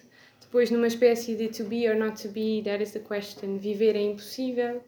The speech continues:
Hum, temos também a acusação ao rei, "Demagogo, demagogo". Ainda a encenação do do homicídio do pai, no sentido em que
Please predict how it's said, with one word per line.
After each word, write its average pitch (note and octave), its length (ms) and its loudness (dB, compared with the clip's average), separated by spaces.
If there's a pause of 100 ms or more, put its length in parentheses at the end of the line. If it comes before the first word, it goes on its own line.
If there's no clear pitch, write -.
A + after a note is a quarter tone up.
(540)
Hum, A3 580 2
temos A3+ 260 2
também A3 400 2
a G#3 100 0
acusação G#3 600 -2
ao G#3 100 0
rei, A#3+ 500 0
"Demagogo, A3 580 0
demagogo". A#3 580 0 (560)
Ainda A3+ 420 2 (160)
a - 60 -4
encenação A3 800 0
do G#3 420 -4 (280)
do A3 160 2
homicídio A3 540 2
do G#3+ 120 2
pai, A3 220 -4
no A3 80 0
sentido G3+ 540 -8
em G3 120 -6
que F#3+ 400 -8